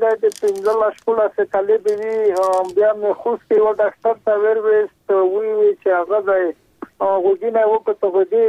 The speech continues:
کور پرې ایښی دی، غوږونه یې کور نه کېده، څه په غوږي دروند دی، دا څه په زر کې ورغږېږي، اور وي. بیا یې وویل چې دا بیخي نه ښه کېږي، چې څه وخت دلته به بیا ګوښه کوي، ته خو له ګوښه کې چې کور پرېږدي،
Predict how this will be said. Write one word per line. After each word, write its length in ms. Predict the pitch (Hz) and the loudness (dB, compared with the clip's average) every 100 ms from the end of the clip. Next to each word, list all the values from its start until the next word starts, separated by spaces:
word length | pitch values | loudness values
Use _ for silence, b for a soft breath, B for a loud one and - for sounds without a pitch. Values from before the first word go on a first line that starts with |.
| 208 | 0
کور 140 | - 233 - | -4 -4 0
پرې 160 | 202 190 | 2 2
ایښی 200 | 180 190 175 | 2 -2 0
دی، 80 | 180 | 0
غوږونه 340 | 180 180 214 202 | 0 0 0 0
یې 60 | 185 - | 0 -2
کور 100 | 196 202 | -2 -2
نه 40 | 185 | 0
کېده، 220 | 180 175 175 | 0 0 -2
څه 60 | - - | -6 -4
په 60 | 165 | -2
غوږي 220 | 170 370 - | 0 0 -2
دروند 280 | 185 202 196 | -2 -2 0
دی، 100 | 190 180 | -2 0
دا 80 | 190 185 | -2 -4
څه 80 | 185 185 185 185 185 - | -2 0 0 0 0 -4
په 60 | 170 | -2
زر 140 | 202 220 190 | 0 0 0
کې 60 | - | 0
ورغږېږي، 440 | 185 190 190 175 170 170 | -2 0 0 0 -2 2
اور 240 | 180 370 | 2 2
وي. 120 | 359 311 _ _ _ _ | 0 -2 _ _ _ _
بیا 100 | 196 202 | 0 0
یې 60 | |
وویل 180 | 226 240 | 2 0
چې 80 | 233 196 | 0 0
دا 80 | 226 226 | 0 2
بیخي 320 | 226 196 240 | 0 0 -6
نه 160 | 226 226 | -4 -4
ښه 120 | - 214 - | -2 -6 -2
کېږي، 300 | 196 185 190 | -6 -2 -4
چې 80 | - 175 | -2 -4
څه 80 | - 208 | -2 0
وخت 240 | 196 180 _ | 0 -2 _
دلته 260 | 208 202 208 180 | -4 -2 -4 -2
به 60 | 185 | -2
بیا 120 | 185 190 | 0 0
ګوښه 280 | 175 170 196 202 | -2 -2 -2 0
کوي، 200 | 196 185 | -2 -2
ته 160 | 185 170 | -2 -2
خو 60 | - 196 | -2 -2
له 40 | 180 | 0
ګوښه 260 | 180 - 202 | -2 0 -4
کې 100 | - - 359 | -4 -8 -8
چې 80 | - 165 | -6 -4
کور 140 | - 381 | -2 -2
پرېږدي، 320 | 349 370 339 | -2 -4 -4